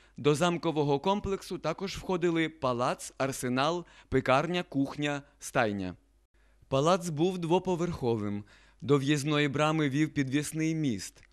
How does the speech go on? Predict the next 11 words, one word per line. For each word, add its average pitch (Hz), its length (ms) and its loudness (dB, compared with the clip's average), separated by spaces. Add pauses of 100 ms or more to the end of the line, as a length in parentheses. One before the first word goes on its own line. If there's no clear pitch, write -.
(440)
У 123 80 0
арсеналі 151 560 2
було 147 240 2
багато 131 440 0
гармат, 113 600 -2 (440)
гаківниць, 120 880 0 (100)
ядер, 113 580 2 (200)
олова, 139 580 2 (320)
мушкетів 131 580 2
та 135 120 2
пороху. 110 540 -2